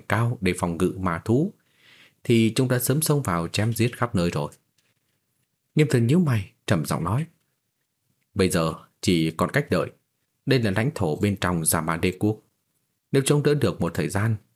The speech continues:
có khi sẽ có cường giả của Viêm Minh đến tiếp viện." Nghe vậy Linh Nhi chỉ cười khổ, thầm than trong lòng.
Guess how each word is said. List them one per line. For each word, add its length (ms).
có 100
khi 140
sẽ 140
có 220
cường 200
giả 240
của 180
Viêm 240
Minh 280
đến 220
tiếp 160
viện." 180
Nghe 100
vậy 160
Linh 220
Nhi 300
chỉ 180
cười 180
khổ, 280
thầm 240
than 180
trong 180
lòng. 160